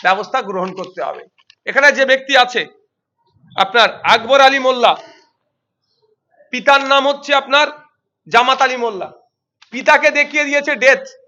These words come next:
মৃত দেখিয়েছে, আর ছেলেকে দেখিয়েছে কি not Indian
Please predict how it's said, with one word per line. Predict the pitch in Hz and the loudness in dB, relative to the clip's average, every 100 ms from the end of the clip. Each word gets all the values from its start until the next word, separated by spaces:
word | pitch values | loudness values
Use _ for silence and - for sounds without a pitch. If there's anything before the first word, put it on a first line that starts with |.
| _ _ _ _ _ _ | _ _ _ _ _ _
মৃত | 214 262 | -8 0
দেখিয়েছে, | 302 311 294 294 285 185 - - _ _ - | 2 2 2 2 2 -6 -8 -20 _ _ 0
আর | 233 - | 0 0
ছেলেকে | 254 277 285 | -2 0 0
দেখিয়েছে | 294 311 320 302 294 | -2 -2 -2 -2 -4
কি | 294 339 - _ _ _ | -8 -10 -14 _ _ _
not | 185 247 254 | -2 -2 -2
Indian | 254 240 254 | -6 -4 -6